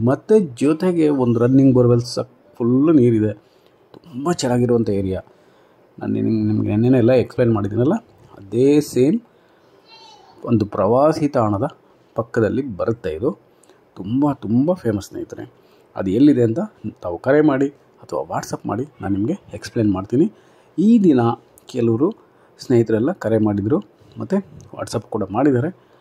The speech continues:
ಅದು ಎಲ್ಲಿ ಏನು ಅಂತ ಅವ್ರಿಗೆಲ್ಲ ನಾನು ನಾಳೆ ಅಪ್ಡೇಟ್ ಮಾಡ್ಕೊಡ್ತೀನಿ, ನಾಳೆ ಕರೆ ಮಾಡ್ತೀನಿ ಸ್ನೇಹಿತರೆ. ಇವತ್ತು ತುಂಬ ಬ್ಯುಸಿ ಇತ್ತು, ದಯಮಾಡಿ ಕ್ಷಮಿಸಿ ತಾವೆಲ್ಲ. ಸುಂದರವಾಗಿದೆ ಮತ್ತು ಸ್ಕ್ವೇರ್ ಆಗಿ ನೀಟಾಗಿದೆ.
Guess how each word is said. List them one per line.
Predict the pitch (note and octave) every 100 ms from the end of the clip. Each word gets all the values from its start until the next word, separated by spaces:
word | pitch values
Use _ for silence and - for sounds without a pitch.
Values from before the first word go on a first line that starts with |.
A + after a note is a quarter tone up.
| _ _ _ -
ಅದು | G#2 G2+
ಎಲ್ಲಿ | F#2+ D3+ G3
ಏನು | C#3+ A#2+
ಅಂತ | A#2 A#2
ಅವ್ರಿಗೆಲ್ಲ | G#2 A2 E3+ - _ -
ನಾನು | G2 D#3
ನಾಳೆ | G2 G2 E3 G#3 -
ಅಪ್ಡೇಟ್ | - - A2+ G#2+
ಮಾಡ್ಕೊಡ್ತೀನಿ, | G2+ B2+ B2 A2 B2 B2+ -
ನಾಳೆ | E2+ F#2
ಕರೆ | G#2 C#3
ಮಾಡ್ತೀನಿ | D#3 A2 G#2+ G2+
ಸ್ನೇಹಿತರೆ. | F3+ F3+ G#2
ಇವತ್ತು | - - - -
ತುಂಬ | G#2 B2+ D3+
ಬ್ಯುಸಿ | A2 G#2+ A#2
ಇತ್ತು, | F#2+ D#3+ G#3 _ _ _ _ _ F#2+
ದಯಮಾಡಿ | G2+ F#2 D#2+
ಕ್ಷಮಿಸಿ | - - D3 E3 E3
ತಾವೆಲ್ಲ. | D#3 G#2 G2 E3+ - _ _ _ _ _ _ _ _ _ _ _ _ _ _ _ _ -
ಸುಂದರವಾಗಿದೆ | - G3 E3+ A#2+ G#2+ A2 D#3+ E3+ -
ಮತ್ತು | E3+ G3 F#3+
ಸ್ಕ್ವೇರ್ | - - E3+ F#3 A#2+
ಆಗಿ | C3
ನೀಟಾಗಿದೆ. | A#2 D#3 F#3 A#2 D2 C2